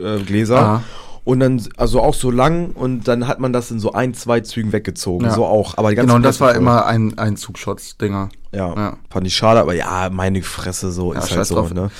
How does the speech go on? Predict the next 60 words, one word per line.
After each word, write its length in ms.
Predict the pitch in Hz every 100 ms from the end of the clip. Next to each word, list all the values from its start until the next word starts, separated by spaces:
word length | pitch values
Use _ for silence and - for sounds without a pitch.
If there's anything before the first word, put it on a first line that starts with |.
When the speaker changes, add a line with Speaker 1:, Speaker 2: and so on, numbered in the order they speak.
| -
Speaker 2:
Ist 100 | -
aber 220 | 120 113 110
lustig, 360 | 113 107 104
mit 140 | 107 104
so 60 |
einem 100 | 101
Tablett 320 | 107 95 104
um 80 | 107
die 80 | 101
Ecke 240 | 104 104
zu 140 | - -
kommen. 240 | 95 92 -
Das 140 | 101
Speaker 1:
Ja. 40 | 90
Speaker 2:
ist 60 |
einfach 240 | 101 95 92
schön. 320 | - 104 95 - -
Speaker 1:
Man 340 | 104 104 104
denkt 240 | 104 107
auch, 140 | 92 101 104
man 200 | 98 95
wäre 140 | 95
Millionär, 640 | 90 90 87 87 85 85 -
Speaker 2:
Mhm. 280 | 123 113 107
Speaker 1:
obwohl 200 | - 101
das 240 | 95 85
Ding 200 | 87 104
Speaker 2:
Mit, 100 | 104
Speaker 1:
achtzig 220 | 120 120 123
Speaker 2:
mit, 80 | 107
Speaker 1:
Euro 160 | 120
kostet 360 | 117 117 - 113
und 140 | 107
Speaker 2:
mit 100 | 110
Speaker 1:
alle 200 | 92 110
Speaker 2:
seinen 180 | 110 101
zwanzig 380 | - 101 87 101
Euro. 300 | 101 95 95 - - - - - - -
Speaker 1:
Zwanzig 300 | 127 170 120
Euro? 80 | 135
Speaker 2:
Zwanzig 140 | 113
Euro 160 | 107 95
kostet 340 | 98 - 85
ein, 140 | 87 -
ein 120 | - 90
Tablett. 360 | 87 85 -
Speaker 1:
Krass. 320 | - 98 92 - - - - - - -
Was 220 | 120 123
ich 80 | 127
auch 60 |
noch 200 | 123 120
geil 220 | - 113 113
fand, 240 | - 104
war 80 | 98
die 100 | 95
Band. 320 | 85 82 - - - - - -
Speaker 2:
Ja. 60 | 107
Speaker 1:
Underrated. 520 | 113 98 87 87 - - -
Speaker 2:
Underrated 520 | 151 165 147 143 113
Band. 320 | 127 117 95